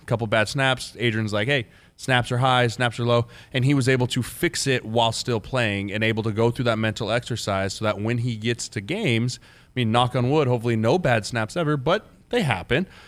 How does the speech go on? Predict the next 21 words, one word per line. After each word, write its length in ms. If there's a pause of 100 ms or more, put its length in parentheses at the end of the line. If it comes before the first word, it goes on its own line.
(200)
If 160
one 140
happens, 500
he's 220
able 200
to 140
fix 420
it, 180
mentally 440
understand, 500
go 140
through 160
his 140
exercises 680
that 100
he's 140
worked 240
on 120
during 200
the 80
camp, 360